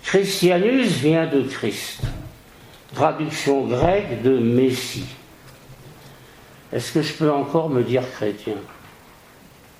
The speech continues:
D'autant que certains, euh, se disent chrétiens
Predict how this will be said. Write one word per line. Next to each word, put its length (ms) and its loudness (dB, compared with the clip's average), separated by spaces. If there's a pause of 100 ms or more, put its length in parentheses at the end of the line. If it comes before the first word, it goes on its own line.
(1800)
D'autant 560 0
que 160 0
certains, 680 -2 (640)
euh, 200 2
se 160 0
disent 400 2
chrétiens 580 0